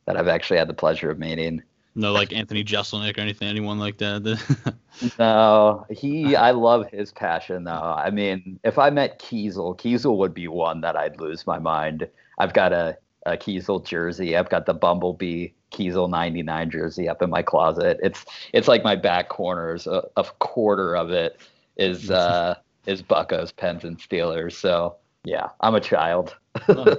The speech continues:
Speaker 2: that's awesome. Um, so la-, last year, sadly, Ben gets hurt, and Rudolph and Duck Hodges come in. Where, where, where did you lean there, Mason Rudolph or Duck Hodges?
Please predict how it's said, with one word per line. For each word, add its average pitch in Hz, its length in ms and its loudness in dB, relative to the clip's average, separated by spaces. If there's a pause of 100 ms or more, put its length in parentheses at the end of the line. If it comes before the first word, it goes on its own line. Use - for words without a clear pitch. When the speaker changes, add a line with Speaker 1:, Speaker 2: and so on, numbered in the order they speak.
Speaker 2:
that's 107 240 4
awesome. 117 440 2
Um, 117 420 2 (300)
so - 160 4
la-, 156 220 8
last 156 400 4
year, 139 380 2 (340)
sadly, 127 460 2
Ben 123 320 -2
gets 113 180 -4
hurt, 110 320 -4 (300)
and 101 440 -2
Rudolph 113 460 2
and 107 120 -2
Duck 110 200 0
Hodges 107 320 0
come 101 220 -4
in. 98 200 -4 (220)
Where, 117 240 2
where, 113 160 2
where 110 200 2
did 107 120 -2
you 107 140 -4
lean 104 180 -2
there, 98 300 -2
Mason 101 320 -2
Rudolph 101 260 0
or 98 60 -4
Duck 92 220 -2
Hodges? 95 420 -6